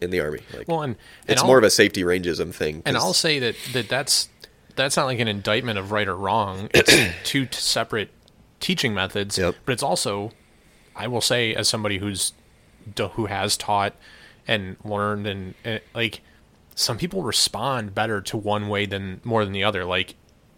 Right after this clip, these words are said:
Speaker 2: that's not me. I'm not
Speaker 1: Mm-hmm.
Speaker 2: somebody who can just read something and then understand it. But I've dealt with those people. I'm kinda jealous. You can just read something and understand it contextually.
Speaker 1: Yep.
Speaker 2: But,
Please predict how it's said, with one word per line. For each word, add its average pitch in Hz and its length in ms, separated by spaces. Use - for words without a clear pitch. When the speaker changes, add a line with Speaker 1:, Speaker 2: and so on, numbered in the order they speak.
Speaker 2:
that's 117 220
not 92 160
me. 107 340
I'm 110 100
not 98 180
Speaker 1:
Mm-hmm. 95 60
Speaker 2:
somebody 104 200
who 90 40
can 107 80
just 95 120
read 101 260
something 101 320
and 95 60
then 95 80
understand 104 520
it. 95 160
But 117 200
I've 120 180
dealt 120 200
with 117 120
those 104 200
people. 113 360
I'm 104 120
kinda 104 180
jealous. 104 420
You 113 80
can 107 80
just 98 160
read 107 180
something 110 280
and 101 80
understand 98 380
it - 60
contextually. 98 680
Speaker 1:
Yep. 92 180
Speaker 2:
But, 101 180